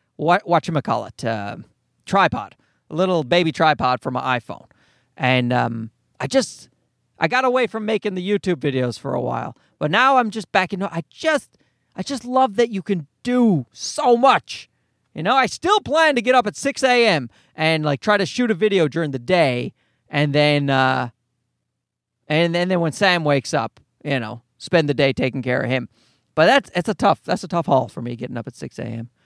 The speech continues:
Especially, and then I, I even have dreams of going to the gym, which I did. I went to the gym,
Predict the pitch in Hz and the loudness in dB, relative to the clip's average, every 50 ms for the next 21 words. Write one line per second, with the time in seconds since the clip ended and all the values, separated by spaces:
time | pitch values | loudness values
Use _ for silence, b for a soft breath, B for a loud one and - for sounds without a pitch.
0 | _ _ _ _ _ - - - 196 185 165 151 B B B B B 233 233 277 | _ _ _ _ _ -8 0 4 4 4 4 2 B B B B B -2 0 0
1 | 269 254 247 240 240 226 240 240 190 165 196 208 208 185 190 190 165 135 170 180 | 0 0 -2 -2 -2 -2 -2 -2 -2 -2 -2 -2 -2 -2 -4 -4 -2 -2 -2 -2
2 | 185 160 135 131 113 147 165 160 156 156 147 139 131 131 175 214 277 339 311 - | -2 -2 -6 -4 0 0 0 2 2 0 -2 -2 0 0 2 2 2 2 2 2
3 | 285 277 220 - - 262 277 311 302 - 170 175 196 233 214 233 233 202 208 160 | 2 2 0 0 2 2 2 2 0 0 0 2 2 0 -2 -4 -4 -6 -6 -4
4 | 185 220 226 226 214 180 | -2 0 0 -2 -2 -8